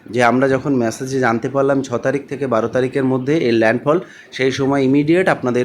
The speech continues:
সামনে উপস্থাপন করবার চেষ্টা করলাম। জানি না কত প্রেজেন্টেশনটা ভালো হলো কি খারাপ হলো, তবুও আমি মনে করলাম এটা আপনাদের কাছে উপস্থাপন করা একান্ত প্রয়োজন, সেই কারণেই আজকের ভিডিওটি বানানো। এটা তেমন বড় কিছু নয়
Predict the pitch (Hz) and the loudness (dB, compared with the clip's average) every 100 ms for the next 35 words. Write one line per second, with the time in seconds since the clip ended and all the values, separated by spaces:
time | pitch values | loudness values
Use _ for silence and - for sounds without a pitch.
0 | 123 - 127 131 127 123 120 123 139 131 | -4 -4 -2 0 -2 -4 -6 -6 -4 -4
1 | 127 131 131 127 135 135 143 165 - - | -2 -2 -4 -8 -4 0 0 0 -6 -20
2 | - - 131 143 143 135 139 127 123 135 | -12 -2 0 0 0 -2 -2 -4 -2 -2
3 | 135 127 143 143 107 107 139 131 143 143 | -2 -4 -2 -4 0 0 2 0 0 0
4 | 143 135 127 131 135 135 165 - - - | -2 -4 -2 -2 -2 -2 -2 -8 -20 -20
5 | - - - - 135 139 147 131 139 135 | -20 -20 -20 -4 0 4 4 4 4 2
6 | 131 135 131 131 127 120 143 123 123 120 | 2 2 0 0 -2 -2 0 0 0 -2
7 | 127 127 127 139 127 123 131 131 127 127 | -2 -2 -2 -2 -4 -6 -6 -4 -2 0
8 | 123 127 123 120 139 143 147 139 131 117 | 2 2 2 2 2 2 0 0 0 2
9 | 143 170 - - - - 131 127 117 123 | 2 0 -6 -20 -10 -2 0 2 2 2
10 | 143 139 131 131 120 123 131 135 123 127 | 2 0 0 -2 -2 0 0 0 0 2
11 | 131 175 - - - 117 143 135 123 - | 2 0 -6 -20 -8 -2 2 2 -2 -10
12 | - - - - - 123 127 139 131 127 | -20 -20 -20 -20 -4 0 2 2 2 2
13 | 131 135 - 135 139 | 2 -2 -4 -2 -2